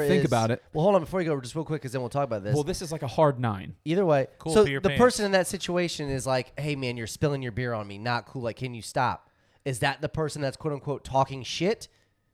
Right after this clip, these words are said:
Speaker 2: Or
Speaker 1: The way he said it, and I get that you guys are gonna be on the defense with it every time because of, for whatever reason,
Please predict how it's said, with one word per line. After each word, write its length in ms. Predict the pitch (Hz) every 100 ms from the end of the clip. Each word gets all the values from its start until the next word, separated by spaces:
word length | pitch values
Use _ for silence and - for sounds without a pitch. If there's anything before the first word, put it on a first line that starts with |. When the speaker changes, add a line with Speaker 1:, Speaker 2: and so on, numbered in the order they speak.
| _ _
Speaker 2:
Or 400 | 160 151 131 107 - _
Speaker 1:
The 200 | - 139
way 280 | 131 143 190
he 200 | - 170
said 320 | - - 135
it, 200 | 117 - -
and 120 | 131
I 80 | 120
get 180 | 110 127
that 100 | 127
you 80 | 120
guys 180 | 120
are 40 | 110
gonna 200 | 117 110
be 140 | 117
on 120 | 120
the 80 | 113
defense 500 | 101 127 123 117 101
with 160 | 117 107
it 80 | 113
every 200 | 110 101
time 320 | - 123 107
because 280 | 104 - 107
of, 140 | 101
for 160 | - 110
whatever 240 | 107 104
reason, 340 | 107 117 107